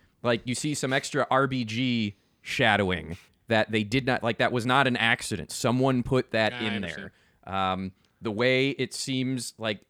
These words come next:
Speaker 1: there were various visual things that implied, like, a, a resolution of the universe metaphor, which if you get into, like, Planck constants and all that crap, uh,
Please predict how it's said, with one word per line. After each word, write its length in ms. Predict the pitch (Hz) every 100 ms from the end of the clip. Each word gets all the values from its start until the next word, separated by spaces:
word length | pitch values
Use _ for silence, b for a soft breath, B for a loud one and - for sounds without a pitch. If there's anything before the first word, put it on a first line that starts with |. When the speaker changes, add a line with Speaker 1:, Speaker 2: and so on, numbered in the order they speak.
| _
Speaker 1:
there 140 | 123 127
were 120 | 127
various 420 | 107 135 147 135
visual 460 | 104 123 120 135 156
things 440 | - 156 160 170
that 180 | 127 113
implied, 520 | 110 - 117 113 117
like, 220 | 117 110 117
a, 260 | 110 101 - _ _ -
a 120 | 113
resolution 680 | 107 117 117 117 127 - 127
of 80 | 117
the 80 |
universe 480 | 110 117 127 160 -
metaphor, 560 | 165 165 - 185 190 190 b b
which 240 | 107 107 107
if 100 | 113
you 60 |
get 140 | 110 107
into, 140 | 110
like, 200 | 104 101 _
Planck 240 | - 113 113 -
constants 680 | 131 127 123 - 131 123
and 100 | 131
all 120 | 127 131
that 200 | 131 -
crap, 400 | 147 143 - _ b b b 98
uh, 360 | 101 101 101